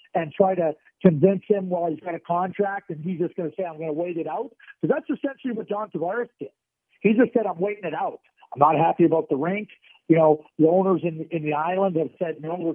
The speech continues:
committed here," and they're trying to, they made some trades to get players. Is Eugene Melnyk ready to do that? Is the ownership ready to do that? And, you know, make no mistake that the coach is a factor here. He's a big factor in all this. Quite frankly, I see it going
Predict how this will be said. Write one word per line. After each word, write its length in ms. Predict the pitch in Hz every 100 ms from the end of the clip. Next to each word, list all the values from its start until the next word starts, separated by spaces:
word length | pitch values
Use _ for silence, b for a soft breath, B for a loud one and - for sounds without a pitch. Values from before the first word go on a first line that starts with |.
| -
committed 340 | 143 170 180
here," 280 | 160 185 185
and 100 | 143
they're 60 | 135
trying 260 | 185 175
to, 120 | 170 160
they 140 | 151
made 240 | 139 170 160 -
some 100 | 123 -
trades 240 | 175 170 -
to 60 |
get 240 | 123 160 -
players. 320 | 175 190 220 _ _ _ _ -
Is 120 | 143
Eugene 340 | 175 180 208 190
Melnyk 360 | 196 208 -
ready 180 | 202 208
to 80 | 196
do 220 | 185 262
that? 180 | 160 113
Is 140 | 156
the 80 | 160
ownership 420 | 180 196 - 202
ready 220 | 196 196 190
to 60 |
do 160 | 165 226
that? 280 | 208 113 135 -
And, 160 | 170 156 _ B B -
you 80 |
know, 220 | 160 214 170
make 420 | 160 175 226 208
no 140 | 220
mistake 520 | 226 - - 226 226
that 140 | 185 -
the 60 |
coach 340 | - 190 202 208
is 100 | 160
a 60 |
factor 480 | 160 180 185 - 156
here. 140 | 180 156 _
He's 160 | - 165
a 60 | 135
big 300 | 202 226 -
factor 380 | 165 - - 151
in 80 | 143
all 180 | 143 139
this. 200 | 151 - _ _ b b _
Quite 300 | - 185 160
frankly, 640 | 185 190 202 170 156 156 - b
I 140 | 151 180
see 240 | - -
it 100 | -
going 340 | 175 170 170